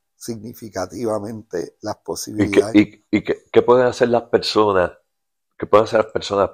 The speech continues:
Speaker 2: para, porque muchas veces buscan ese, ese, ese palo, la, "Me voy a dar dos o tres palos pa, pa ahogar las penas", como yo dije ahorita, "pa escapar un poco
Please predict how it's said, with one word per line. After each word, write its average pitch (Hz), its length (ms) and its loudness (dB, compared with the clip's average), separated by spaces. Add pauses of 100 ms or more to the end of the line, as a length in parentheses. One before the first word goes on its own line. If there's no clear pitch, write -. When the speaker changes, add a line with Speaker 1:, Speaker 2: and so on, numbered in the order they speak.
Speaker 2:
para, 80 380 6 (720)
porque 85 480 -2 (360)
muchas 92 420 4
veces 104 300 2
buscan 95 400 2
ese, 98 440 -2
ese, 92 440 -4
ese 90 240 2
palo, 90 560 6
la, 78 220 4
"Me 80 140 0
voy 82 180 6
a 95 40 12
dar 104 180 4
dos 104 160 2
o 107 100 4
tres 104 180 2 (140)
palos 98 420 10
pa, 71 300 2 (420)
pa 82 120 8
ahogar 80 220 10
las 90 140 6 (100)
penas", 92 280 6
como 78 220 -4
yo 85 120 2
dije 87 160 0
ahorita, 87 460 0
"pa 73 100 4
escapar - 640 2
un 87 160 -6
poco 87 680 0